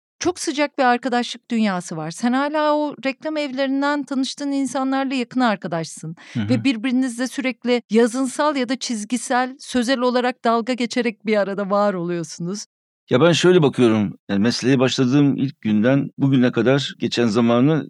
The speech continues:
Speaker 2: tek bir gün olarak görüyorum. Yani dün, bugün, yarın bir bütün. O alan içinde uçuyorum ben. Dolayısıyla eski çalıştığım arkadaşlar da benim için çok değerli ve hala ekip arkadaşlarım olarak görüyorum. Bu sevgiyle oluyor.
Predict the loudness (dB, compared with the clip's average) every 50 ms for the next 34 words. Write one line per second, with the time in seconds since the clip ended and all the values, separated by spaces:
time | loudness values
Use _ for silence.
0 | -14 -14 -4 -4 -4 -4 -2 -4 -2 2 2 4 4 4 2 2 0 -2 -2 -2
1 | -2 0 0 -2 -2 -2 -4 -6 -4 -2 0 0 0 0 -2 -4 _ _ -2 0
2 | 2 2 2 2 2 2 2 4 4 4 4 4 2 2 0 -2 -4 -4 -4 -4
3 | -4 -4 -2 0 0 0 0 -2 _ _ _ _ -2 2 4 4 6 6 6 4
4 | 4 2 2 2 4 4 4 2 0 -2 -8 -10 -6 -2 0 2 2 2 2 0
5 | 0 -4 -6 -12 _ _ _ _ _ _ _ -2 0 2 4 4 2 2 2 2
6 | 2 2 2 2 -2 -4 -6 -2 0 0 0 0 0 2 4 4 4 2 2 0
7 | -2 0 2 2 2 2 2 -2 -6 _ -4 -4 0 0 0 0 0 0 -2 -4
8 | -4 -6 -6 -4 0 0 2 2 2 2 0 -2 0 0 2 2 2 4 4 2
9 | 0 0 -2 -2 -2 0 0 0 -2 -2 -2 -2 -2 -2 -2 -4 -6 -8 -16 _
10 | _ -6 -4 -4 -2 -4 -4 -4 -6 -4 -4 -4 -6 -6 -6 -10 -16 _ _ -12
11 | -10 -4 0 0 0 2 0 2 2 4 2 4 2 0 0 -2